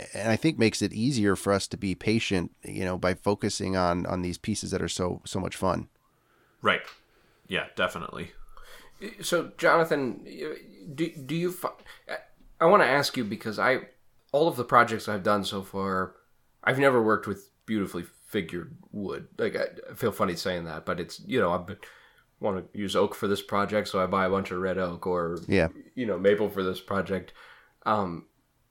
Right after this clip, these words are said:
Speaker 3: do, do you find that, um, do you find that the,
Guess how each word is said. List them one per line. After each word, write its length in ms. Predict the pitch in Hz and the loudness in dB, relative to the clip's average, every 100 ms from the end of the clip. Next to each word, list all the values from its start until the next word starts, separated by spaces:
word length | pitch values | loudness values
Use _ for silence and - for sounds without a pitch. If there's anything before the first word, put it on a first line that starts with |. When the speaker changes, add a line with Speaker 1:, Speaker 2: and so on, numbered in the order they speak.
| _ - | _ -12
Speaker 3:
do, 200 | 117 139 - 120 | -8 -8 -8 -6
do 100 | 123 | -4
you 220 | 131 123 | -2 -4
find 500 | - 143 147 151 123 | 0 2 4 0 -4
that, 520 | 101 113 95 - - _ _ _ _ _ | -2 0 0 -6 -18 _ _ _ _ _
um, 760 | 101 95 90 90 90 87 87 - _ _ _ _ _ _ _ _ _ _ - - _ _ - _ - | -8 -4 -4 -6 -8 -12 -14 -20 _ _ _ _ _ _ _ _ _ _ -20 -20 _ _ -20 _ -8
do 120 | 113 | -2
you 100 | 107 | -2
find 320 | - 123 135 | 4 4 4
that 160 | 123 - | -2 -2
the, 220 | 101 87 | -4 -4